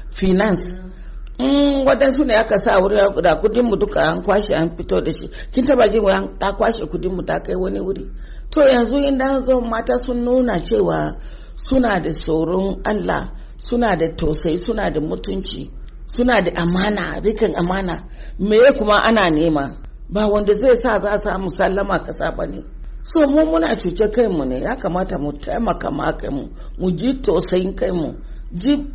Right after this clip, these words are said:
abubuwan da ke faruwa yanzu yaushe ana, lokacin da mata ana bar mata suna dan yin siyasa lokacin President Jonathan da su Obasanjo da su, da, eh, shi,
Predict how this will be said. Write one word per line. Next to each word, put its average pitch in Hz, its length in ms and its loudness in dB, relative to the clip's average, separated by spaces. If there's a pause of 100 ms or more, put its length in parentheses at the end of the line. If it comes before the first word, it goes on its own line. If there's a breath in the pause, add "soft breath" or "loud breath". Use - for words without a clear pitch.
(140)
abubuwan 247 400 2
da 185 80 0
ke 180 160 0
faruwa 165 340 0
yanzu 160 260 -4
yaushe 170 220 -2
ana, 101 280 -6 (440 loud breath)
lokacin 247 380 4
da 170 80 -2
mata 196 420 0
ana 190 240 0
bar 180 240 2 (120)
mata 185 320 0
suna 214 240 0
dan 185 240 0
yin 185 100 -6
siyasa 170 420 -2
lokacin 160 560 -4 (260 loud breath)
President 160 440 2
Jonathan 185 480 0
da 135 100 0
su 202 240 0
Obasanjo 180 500 -2
da - 100 -10
su, - 100 -10 (480 loud breath)
da, 185 80 4 (360)
eh, 156 200 6
shi, 202 200 0